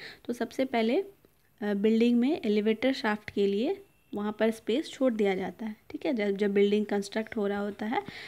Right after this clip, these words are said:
तभी, अ, एलिवेटर्स कार के लिए या लिफ्ट के लिए स्पेस को खाली छोड़ दिया जाता है, ठीक है। And the shaft grows as the building is erected, ठीक है। और जैसे जैसे बिल्डिंग का हाइट बढ़ता हुआ जाएगा, जाता है,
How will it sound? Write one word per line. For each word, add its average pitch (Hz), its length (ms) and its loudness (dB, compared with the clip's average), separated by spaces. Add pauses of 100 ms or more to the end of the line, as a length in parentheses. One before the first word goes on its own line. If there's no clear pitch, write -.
(140)
तभी, 247 360 4
अ, 202 460 2 (300)
एलिवेटर्स 208 560 0
कार 196 260 -2
के 196 160 -2
लिए 196 140 -2
या 240 180 -2
लिफ्ट 220 360 -4
के 208 160 -2
लिए 240 320 -2 (100)
स्पेस 190 300 -4
को 415 220 -4 (1000)
खाली 214 240 -2
छोड़ 233 200 -2
दिया 240 180 2
जाता 233 280 -2
है, 302 160 -2 (320)
ठीक - 220 -8
है। 392 100 -2 (420)
And 214 160 0
the 226 180 -2
shaft 226 380 -4
grows 226 360 4
as 202 240 2
the 233 100 2
building 196 460 2
is 285 60 -2
erected, 190 500 -4 (220)
ठीक 277 160 -8
है। 294 60 0
और 233 60 0
जैसे 196 300 -2
जैसे 220 240 -2
बिल्डिंग 202 360 0
का 208 100 -8
हाइट 208 400 -4
बढ़ता 196 280 -6
हुआ 214 180 -2
जाएगा, 220 360 -4
जाता 220 360 -6
है, 269 140 -2